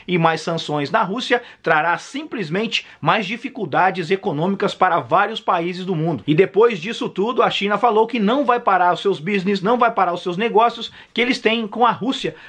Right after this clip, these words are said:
principalmente com o petróleo e com o gás. E como eu já disse aqui que a China iria, de uma maneira ou de outra, achar jeitinho pra ajudar a Rússia, enquanto há país enfiando sanções na Rússia e tentando desatar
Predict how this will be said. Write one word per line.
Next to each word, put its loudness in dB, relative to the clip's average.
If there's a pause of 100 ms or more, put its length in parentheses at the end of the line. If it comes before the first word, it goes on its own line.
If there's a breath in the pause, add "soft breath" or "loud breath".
(100)
principalmente 0
com -4
o -4
petróleo 0
e -8
com 0
o 2
gás. -2
E -6
como 4
eu 6
já 2
disse -2
aqui -2
que -2
a 2
China 0
iria, 2
de -6
uma 0
maneira 2
ou 4
de -2
outra, 2 (200 loud breath)
achar 0
jeitinho -2
pra 0
ajudar -2
a 2
Rússia, -6 (220 loud breath)
enquanto 2
há 4
país 0
enfiando 0
sanções 0
na 0
Rússia 0 (160 loud breath)
e 0
tentando 2
desatar 0